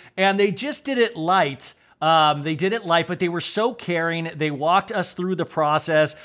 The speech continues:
I brought Maritza with me to film, and I was so scared. And I was also hoping that it would completely change my life and that I would look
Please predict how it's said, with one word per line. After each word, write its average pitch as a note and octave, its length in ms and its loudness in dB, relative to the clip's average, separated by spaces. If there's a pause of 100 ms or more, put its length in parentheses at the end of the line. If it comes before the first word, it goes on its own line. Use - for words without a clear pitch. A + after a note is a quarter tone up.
(120)
I C3+ 80 0
brought F#3 260 4
Maritza E3+ 420 0
with E3 180 -2
me D#3 160 -2
to C#3 120 -2
film, D3 540 0
and C#3+ 140 2
I C#3 80 2
was C#3 120 -2
so G3+ 320 0
scared. E3+ 640 -2 (440)
And D#3+ 600 0
I E3 420 2
was E3 200 -2
also A#3 300 2
hoping E3 340 2
that D#3 100 0
it D#3 60 -4
would D3 120 -2
completely D#3+ 560 -4
change D3+ 380 -4
my C#3+ 160 4
life C3 340 0
and D3 140 -2
that C#3 80 4
I C#3 80 4
would C3+ 160 0
look D3 240 -2